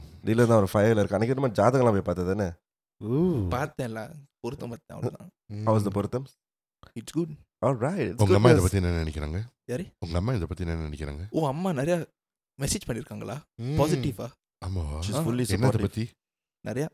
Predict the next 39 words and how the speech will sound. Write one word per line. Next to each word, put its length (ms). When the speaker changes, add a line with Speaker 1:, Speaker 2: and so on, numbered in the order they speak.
Speaker 4:
நிறையா 240
Speaker 1:
She's, 180
Speaker 4:
என்னத்தை 220
பத்தி? 200
Speaker 1:
she's 180
Speaker 3:
அது 100
Speaker 1:
supportive. 240
Speaker 3:
ஆன்லைன்ல 100
Speaker 4:
ரிலேஷன்ஷிப்பா? 240
Speaker 3:
சொல்ல 220
முடியாது. 340
அம்மா 240
வந்து 260
ஆஸ்திரேலியால 340
இருந்து 160
செருப்பு 320
பார்க்க 380
வைப்பாங்க. 340
Speaker 4:
<laughs> 580
ரிலேஷன்ஷிப் 580
பத்தியா? 300
Speaker 3:
ஆமா, 160
Speaker 1:
வீட்ல 100
Speaker 3:
ரிலேஷன்ஷிப். 320
Speaker 1:
படுத்திருக்கானா, 440
பட்டுன்னு 380
ஒரு 120
செருப்பு 320
பின்னாடி. 240
Speaker 3:
<laughs> 320
எங்கெல்லாம் 280
வந்துச்சு? 340
Speaker 1:
"ஏய், 80
இது 180
நான் 140
ஆஸ்திரேலியால 480
கடைசியா 260
போட்டேன்." 320
Speaker 3:
<laughs> 40